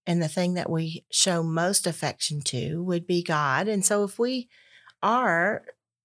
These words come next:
if he is first in our life, and then we're following that commandment that we're talking about, then we love God and then we love people.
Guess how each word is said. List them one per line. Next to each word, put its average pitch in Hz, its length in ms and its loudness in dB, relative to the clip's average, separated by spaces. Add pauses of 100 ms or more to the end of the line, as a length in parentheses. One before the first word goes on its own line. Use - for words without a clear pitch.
(120)
if 185 160 -2
he 240 200 2
is 214 140 4
first 139 440 0
in 165 120 0
our 151 140 0
life, 143 320 0
and 170 160 2
then 180 240 0 (360)
we're 180 160 2
following 175 600 2
that 160 220 -2
commandment 165 440 0
that 165 120 -2
we're 165 120 -4
talking 147 380 -4
about, 147 260 0
then 170 140 2
we 170 120 0
love 165 360 -2
God 165 280 0
and 180 80 2
then 165 140 -2
we 165 100 -2
love 160 360 0
people. 185 580 -4